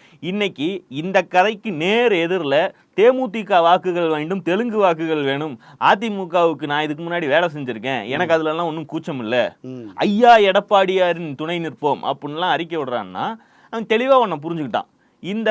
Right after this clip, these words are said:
Speaker 1: முறை க-, தம், நம்ம கட்சியில இருக்க பசங்களும் உஷாராயிட்டானுங்க, மாவட்ட செயலாளர்கள் பல பேர் கடுப்புல இருக்கானுங்க, நம்ம சொல்றதையெல்லாம் கேட்க மாட்டேங்கிறோம், அண்ணியும் அண்ணியை சுற்றி இருக்கக்கூடிய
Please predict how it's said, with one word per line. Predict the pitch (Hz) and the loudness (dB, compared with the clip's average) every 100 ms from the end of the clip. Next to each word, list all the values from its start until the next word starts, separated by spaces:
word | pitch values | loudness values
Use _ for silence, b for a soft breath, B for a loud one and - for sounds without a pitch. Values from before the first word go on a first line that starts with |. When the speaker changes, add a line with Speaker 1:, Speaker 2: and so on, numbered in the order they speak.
| 202 | 0
Speaker 1:
முறை | 190 214 233 156 - | 0 -2 -2 -6 -14
க-, | - 131 123 98 | -4 -2 -2 0
தம், | 143 139 | 0 0
நம்ம | 147 208 | 0 0
கட்சியில | 202 196 226 214 | 0 -4 -4 -4
இருக்க | 180 175 | -4 -2
பசங்களும் | 156 185 175 185 | -2 -2 -6 -8
உஷாராயிட்டானுங்க, | 147 170 151 139 131 120 117 120 b b | -2 2 2 0 -4 -6 -6 -6 b b
மாவட்ட | - 139 196 208 185 160 147 135 127 | 0 4 4 4 2 2 4 2 0
செயலாளர்கள் | 156 147 151 135 123 117 123 | -2 0 2 2 -2 -4 0
பல | 139 | 0
பேர் | 139 143 131 | 0 -2 -4
கடுப்புல | 147 147 135 | -6 -4 -6
இருக்கானுங்க, | 117 113 107 110 - b b | -2 -4 -4 -8 -10 b b
நம்ம | 117 151 180 147 | -2 0 0 -2
சொல்றதையெல்லாம் | 156 180 175 160 165 143 | -2 0 0 0 -4 -2
கேட்க | 147 160 | -4 -4
மாட்டேங்கிறோம், | 151 135 117 113 110 113 87 _ b b | -6 -6 -6 -6 -4 -4 -6 _ b b
அண்ணியும் | - 143 202 202 190 233 147 | -4 -4 -2 -4 -4 -2 -2
அண்ணியை | 180 196 180 | -2 -4 -4
சுற்றி | 175 151 165 | -8 -6 -6
இருக்கக்கூடிய | 151 143 135 139 | -6 -8 -8 0